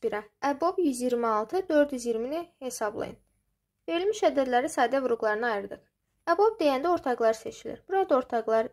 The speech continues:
ikilər, üçlər və yeddilərdir. Bu zaman yalnız bir ədədə baxacağıq. Tutaq ki,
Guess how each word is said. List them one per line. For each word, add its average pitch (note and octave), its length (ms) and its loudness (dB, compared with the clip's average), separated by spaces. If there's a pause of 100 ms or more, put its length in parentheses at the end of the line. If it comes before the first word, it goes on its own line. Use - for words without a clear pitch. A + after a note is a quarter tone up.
(100)
ikilər, G#3+ 640 -2 (1000)
üçlər A#3+ 580 0 (220)
və D#4 100 -4 (120)
yeddilərdir. A#3+ 640 -2 (360)
Bu F#4+ 120 0
zaman F#4+ 300 2
yalnız F#4 340 2
bir D#4 220 0
ədədə G#3 280 -2
baxacağıq. A3 540 -8
Tutaq F#4+ 320 0
ki, G4 80 -4